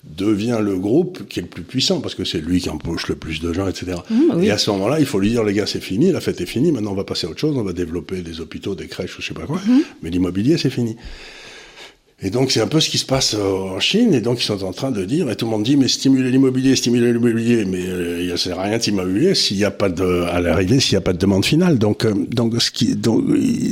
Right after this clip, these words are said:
Speaker 2: Et
Speaker 1: ce
Speaker 2: quelles
Speaker 1: qui
Speaker 2: sont les courbes de prospection de natalité en Chine ?
Speaker 1: Elles sont très mauvaises.
Speaker 2: Elles sont très
Speaker 1: Euh,
Speaker 2: mauvaises,
Speaker 1: elles sont très
Speaker 2: hein.
Speaker 1: mauvaises. Là,
Speaker 2: <laughs>
Speaker 1: aujourd'hui, les, euh, bah, c'était à cause de la politique qu'avait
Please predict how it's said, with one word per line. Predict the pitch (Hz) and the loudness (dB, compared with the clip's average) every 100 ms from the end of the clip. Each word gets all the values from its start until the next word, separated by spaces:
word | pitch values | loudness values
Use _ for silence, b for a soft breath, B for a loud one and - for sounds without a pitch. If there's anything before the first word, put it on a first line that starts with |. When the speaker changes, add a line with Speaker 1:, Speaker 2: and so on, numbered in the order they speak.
| - - | -2 0
Speaker 2:
Et | |
Speaker 1:
ce | 294 | 2
Speaker 2:
quelles | - | 4
Speaker 1:
qui | |
Speaker 2:
sont | 427 | 4
les | - | 4
courbes | - 302 254 214 | 2 2 4 2
de | 202 | 2
prospection | 202 220 226 214 - 254 | 2 0 0 0 2 4
de | 208 | 6
natalité | 208 202 208 196 208 220 | 4 4 2 2 4 2
en | 202 | 2
Chine ? | - 214 208 202 - | 2 4 4 2 0
Speaker 1:
Elles | 104 | 2
sont | 110 | 2
très | - | 4
mauvaises. | 127 117 98 87 | 4 4 4 2
Speaker 2:
Elles | - | 2
sont | 90 | 4
très | 85 | 4
Speaker 1:
Euh, | |
Speaker 2:
mauvaises, | 85 90 | 4 4
Speaker 1:
elles | 101 | 4
sont | |
très | 101 | 4
Speaker 2:
hein. | 107 | 4
Speaker 1:
mauvaises. | 120 131 131 | 6 6 6
Là, | 123 110 | 6 6
Speaker 2:
<laughs> | |
Speaker 1:
aujourd'hui, | 123 127 120 120 156 202 196 | 6 4 4 4 6 6 6
les, | 117 107 104 95 - B B B B B B B - - | 6 6 4 2 -2 B B B B B B B -12 -4
euh, | 92 87 85 - - | -2 0 0 -2 -2
bah, | 82 92 | -2 -2
c'était | - 107 | 0 0
à | |
cause | 92 104 95 | 2 2 2
de | |
la | 90 | 0
politique | 82 85 85 - - | 0 0 0 -2 -2
qu'avait | 78 | -4